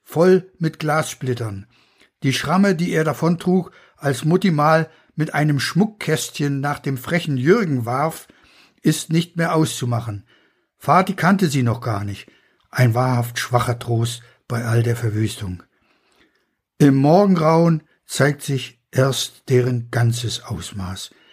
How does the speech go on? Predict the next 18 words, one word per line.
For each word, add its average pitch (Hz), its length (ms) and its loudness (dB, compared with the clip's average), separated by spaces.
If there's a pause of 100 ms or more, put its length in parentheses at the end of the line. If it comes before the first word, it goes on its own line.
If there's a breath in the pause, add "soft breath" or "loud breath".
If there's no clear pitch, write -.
(160 soft breath)
Fünfzehn 190 840 2
Stabbrandbomben 110 1600 -4 (280 loud breath)
rund 143 280 -4
ums 131 220 -4
Haus. 113 360 -4 (480 soft breath)
Ein 147 220 2
Sprengbombenblindgänger 147 1800 0
im 139 140 -4
Garten. 120 480 -4 (420 soft breath)
Wenn 117 240 0
der 170 240 4
losgegangen 117 760 0
wäre. 101 400 -10 (1120)
Glück 147 320 2
haben 104 200 -2
wir 98 80 -8
gehabt. 95 500 -12 (260)
Riesenglück. 123 1400 0